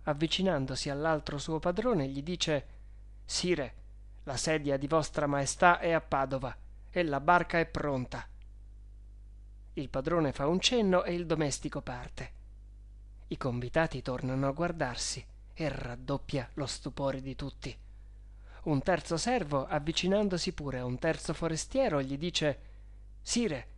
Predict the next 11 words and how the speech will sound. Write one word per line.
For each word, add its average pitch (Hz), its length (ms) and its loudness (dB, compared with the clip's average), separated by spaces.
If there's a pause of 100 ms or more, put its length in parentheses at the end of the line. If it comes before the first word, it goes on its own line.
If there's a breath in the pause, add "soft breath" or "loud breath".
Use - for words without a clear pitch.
(360 soft breath)
vostra 156 420 4
maestà 139 440 6
faccia 170 420 4
a 160 40 8
mio 170 220 6
modo, 160 420 6 (340 soft breath)
non 143 180 2
si - 160 -4
trattenga 135 560 -2
di 131 160 -4
più, 139 240 -2